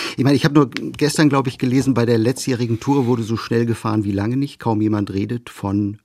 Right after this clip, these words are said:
Betrug. Äh, die Frage ist, die man sich natürlich als Laie, zumal hier in Deutschland vielleicht stellt, wie kann's sein, dass man nach all den Skandalen noch immer nicht wissen kann, ob der halbe Tross jetzt gedopt mitfährt oder nicht?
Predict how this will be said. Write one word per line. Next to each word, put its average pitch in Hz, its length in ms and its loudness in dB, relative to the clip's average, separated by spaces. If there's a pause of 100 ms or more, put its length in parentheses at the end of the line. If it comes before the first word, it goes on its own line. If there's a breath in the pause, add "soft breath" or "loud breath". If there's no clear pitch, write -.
Betrug. 107 720 -6 (600 loud breath)
Äh, 110 100 -8
die 113 140 -10
Frage 120 360 -4
ist, - 260 -2
die 104 120 -6
man 95 160 -8
sich 104 180 -10
natürlich 98 400 -6
als - 200 -8
Laie, 113 260 -2
zumal 107 540 -2
hier 107 180 0
in 92 60 -4
Deutschland 117 380 -2
vielleicht 104 260 -4
stellt, 104 240 -2
wie 101 80 -4
kann's 107 320 -4
sein, 110 280 0
dass 117 160 -4
man 110 120 0
nach 101 220 -2
all 127 180 2
den 139 160 4
Skandalen 104 480 0
noch 104 140 -4
immer - 200 -8
nicht 101 200 -6
wissen 113 240 -6
kann, 104 200 -6
ob - 220 -8
der 127 160 -2
halbe 120 240 -2
Tross - 320 -6
jetzt - 160 -10
gedopt 101 360 -8
mitfährt 98 400 -10
oder 92 200 -12
nicht? 92 320 -16